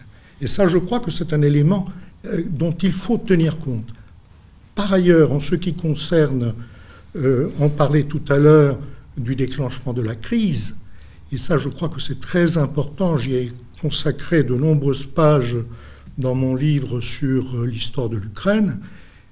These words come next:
euh, il faut comprendre que au moment où la signature de l'accord d'association allait se faire,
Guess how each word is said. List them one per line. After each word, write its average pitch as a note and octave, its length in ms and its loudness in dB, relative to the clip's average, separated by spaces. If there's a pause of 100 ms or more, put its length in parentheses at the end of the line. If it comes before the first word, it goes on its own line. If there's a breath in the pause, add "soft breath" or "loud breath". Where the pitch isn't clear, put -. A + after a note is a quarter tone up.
(160)
euh, E3 260 4
il D#3 140 2
faut - 200 -2
comprendre C3+ 1040 -2 (120)
que G#3+ 400 4
au F3 100 6
moment B3 800 6 (280)
où A3+ 360 4 (480 loud breath)
la C#3+ 120 2
signature G3 1080 4 (280 loud breath)
de C#3+ 60 2
l'accord D3+ 440 4
d'association C#3+ 800 2
allait A2 160 -4
se E3 200 -2
faire, A#3 520 0